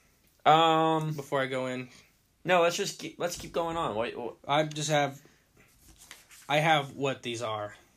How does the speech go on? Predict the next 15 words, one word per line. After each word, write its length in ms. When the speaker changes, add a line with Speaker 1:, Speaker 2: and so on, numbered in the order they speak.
Speaker 1:
Oh, 180
okay. 140
Speaker 2:
I'm 140
very 280
confident 600
that 100
I 100
know 200
what 140
this 200
is. 340
Speaker 1:
Okay. 500
Speaker 2:
I've 160
seen 320
them. 260